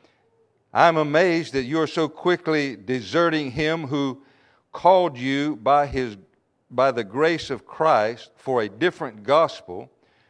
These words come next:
which is really not another, only there are some who are disturbing you and want to distort the gospel." So there are some who would want to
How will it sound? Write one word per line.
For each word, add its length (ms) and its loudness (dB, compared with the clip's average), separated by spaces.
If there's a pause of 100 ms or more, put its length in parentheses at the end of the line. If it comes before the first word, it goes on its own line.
(160)
which 200 -4
is 120 -4
really 300 2
not 220 6
another, 600 0 (420)
only 600 0 (200)
there 480 0
are 220 0
some 640 -2
who 220 -4
are 180 2
disturbing 960 -2
you 420 -6
and 240 -6
want 300 -4
to 300 -6 (340)
distort 960 -8 (240)
the 140 -14
gospel." 560 -6 (2000)
So 220 -2
there 160 4
are 40 -2
some 360 0
who 140 -2
would 140 0
want 340 -2
to 180 -6